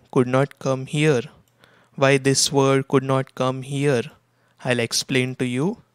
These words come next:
There were tiny ants. Now, for example, if you want to put this word over here, it is going to be wrong. There were green ants.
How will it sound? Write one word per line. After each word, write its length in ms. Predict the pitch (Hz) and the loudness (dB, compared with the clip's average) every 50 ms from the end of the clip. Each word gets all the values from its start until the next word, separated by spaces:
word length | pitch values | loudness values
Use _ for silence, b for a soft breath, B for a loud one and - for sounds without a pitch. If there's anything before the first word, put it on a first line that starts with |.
| _ _ _ _ _ _ _ _ _ _ _ _ _ _ _ _ _ _ - | _ _ _ _ _ _ _ _ _ _ _ _ _ _ _ _ _ _ -10
There 360 | 147 127 139 160 190 208 226 | -2 0 2 2 2 2 2
were 440 | 196 151 143 135 131 131 131 139 151 - _ _ _ - | 0 0 0 2 2 2 0 -2 -4 -6 _ _ _ -4
tiny 560 | - 135 131 131 127 127 131 135 135 139 - | -2 -2 0 0 -2 -2 -4 -4 -6 -6 -6
ants. 520 | - 147 135 131 117 110 113 - - - - B B B B B B B B - | -6 -6 -6 -6 -6 -8 -6 -4 -4 -4 -4 B B B B B B B B -6
Now, 80 | 139 | -6
for 240 | 131 - - 143 143 | -4 2 2 2 2
example, 720 | 156 151 139 139 - - 151 151 151 151 - 131 131 131 131 | 2 0 -2 0 2 2 2 2 2 0 2 2 4 4 2
if 180 | 135 127 - | 0 0 2
you 120 | 156 151 156 | 4 6 6
want 300 | 147 147 143 143 135 - | 6 6 4 2 0 2
to 160 | 156 156 156 160 _ _ - | 4 4 4 2 _ _ 2
put 200 | 147 135 139 - _ - | 2 2 2 2 _ -10
this 380 | 135 139 165 180 - - - | 0 2 4 4 4 2 2
word 280 | 165 156 156 156 156 151 | 4 4 4 4 6 6
over 240 | 151 147 147 151 147 | 4 4 4 2 0
here, 320 | 143 143 139 135 123 117 - - _ b b b b b b b b | 0 0 0 0 0 0 -4 -8 _ b b b b b b b b
it 220 | - 143 135 - - | -2 -2 0 2 4
is 240 | 180 190 180 - | 4 4 4 2
going 240 | - 170 160 160 156 - | 0 0 -2 -2 0 -2
to 100 | 165 165 | -2 -2
be 200 | 160 175 175 160 | 0 0 0 4
wrong. 360 | 170 160 160 156 139 131 127 127 | 4 6 6 6 4 0 -2 -2
There 180 | 131 131 135 | 0 0 2
were 180 | 135 147 147 147 | 2 4 2 2
green 580 | 139 131 135 131 147 147 156 156 160 160 160 - | 2 -2 -2 0 0 0 2 0 -2 -4 -6 -6
ants. 560 | - 147 147 135 120 117 117 113 - - - | -4 -4 -4 -4 -4 -6 -6 -6 -6 -6 -6